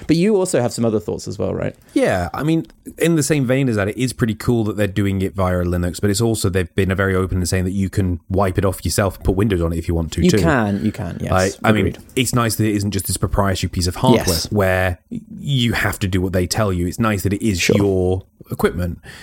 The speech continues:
Speaker 2: Most people
Speaker 1: Agreed.
Speaker 2: won't. Most people just use it exactly as it comes in the box, which is perfectly
Speaker 1: Yeah.
Speaker 2: fine. But it also means that if you want, like, a nice little, like, very sleek looking, in fairness,
Speaker 1: Yeah.
Speaker 2: h-, uh, mobile P C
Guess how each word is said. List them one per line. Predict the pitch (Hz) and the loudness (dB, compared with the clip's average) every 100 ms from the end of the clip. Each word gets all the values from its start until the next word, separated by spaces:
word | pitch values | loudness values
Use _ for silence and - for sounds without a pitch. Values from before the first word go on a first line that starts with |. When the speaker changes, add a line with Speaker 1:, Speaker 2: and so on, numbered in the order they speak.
| - - - | -20 -20 -4
Speaker 2:
Most | 185 170 139 | 2 2 4
people | 127 117 | 2 4
Speaker 1:
Agreed. | 87 | 2
Speaker 2:
won't. | 101 143 | 2 0
Most | 110 98 | -2 -2
people | 98 90 | -2 -2
just | 90 85 | -4 -2
use | 95 87 | -2 0
it | |
exactly | 90 92 95 90 95 87 | -2 0 -2 0 -2 0
as | 87 | -2
it | 90 | -2
comes | 92 90 | -2 0
in | 85 | -2
the | 87 | 0
box, | 90 107 - | -2 -2 -2
which | 104 | -2
is | 101 | 0
perfectly | 92 92 113 92 | 0 4 4 4
Speaker 1:
Yeah. | |
Speaker 2:
fine. | - 90 120 | 0 2 0
But | 147 180 | 0 0
it | 175 | 2
also | 180 165 160 | 2 2 0
means | 156 147 | 2 0
that | 139 | 0
if | 135 131 | -2 0
you | 120 | 0
want, | 101 117 - | 2 0 -2
like, | 98 92 | -4 -2
a | 95 | -2
nice | 92 92 90 - | 0 0 0 -2
little, | 98 92 92 | 0 0 0
like, | 90 90 - - _ - - | 0 -2 -4 -16 _ -14 -2
very | 240 139 | 0 0
sleek | - - 151 180 - | -2 -2 0 -2 -4
looking, | 110 92 101 98 | -4 -2 -4 -4
in | 104 107 87 | -2 0 0
fairness, | - 127 104 85 123 139 - - | 0 0 0 -2 -4 -4 -4 -2
Speaker 1:
Yeah. | - - - - | -2 -2 -4 -4
Speaker 2:
h-, | - - | -4 -2
uh, | 113 104 | 0 0
mobile | 101 110 131 113 110 104 | 0 2 0 0 0 0
P | - 107 | -2 -4
C | 92 - 120 80 120 | -4 -2 -2 -2 -8